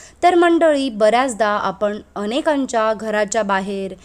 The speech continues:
किंवा मंदिराच्या प्रवेशद्वारा-, द्वारावर राक्षसाचा चेहरा असलेले फ्रेम किंवा मुखवटा, मुख आपण बघत असतो. ती मंदिराच्या किंवा घराच्या दारावर का लावतात? तसेच या राक्षसाचे स्थान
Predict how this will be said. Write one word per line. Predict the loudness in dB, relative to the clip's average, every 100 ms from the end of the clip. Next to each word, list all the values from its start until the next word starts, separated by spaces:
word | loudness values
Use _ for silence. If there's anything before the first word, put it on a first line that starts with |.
| -20 -10
किंवा | -2 0 2
मंदिराच्या | 0 -4 -6 -4 0 -2 0 -2
प्रवेशद्वारा-, | -2 -2 0 -2 0 -2 -2 -6
द्वारावर | -6 -2 0 0 -2 -4 -6 -12 -18 -20 -16 -2
राक्षसाचा | 0 0 0 -2 0 0 0 0
चेहरा | 0 0 0 0
असलेले | 0 -2 -4 -6 -4 -6
फ्रेम | -6 -6 -4 -6 -8
किंवा | -4 -2 -2
मुखवटा, | -4 -6 -4 -4 -2 -4 -4 -8 -20 -20 -10
मुख | -6 -4 -6 -8 -10 -8
आपण | -4 -2 0
बघत | 0 -2 -4 -6
असतो. | -8 -12 -16 -16 _ _ _ _ _ _ -20 _ 0
ती | 2
मंदिराच्या | 2 0 0 0 0 0 0 0
किंवा | -2 -4 -4
घराच्या | -2 0 0 0 -2
दारावर | 0 0 0 0 -2
का | -4 -4 -2
लावतात? | 0 -2 -2 -4 -4 -6 -12 _ _ -14 0
तसेच | 2 4 2 0 -2 -6
या | 2 4
राक्षसाचे | 4 2 0 -6 -4 -4 -2
स्थान | -6 -6 -8 -6 -6 -8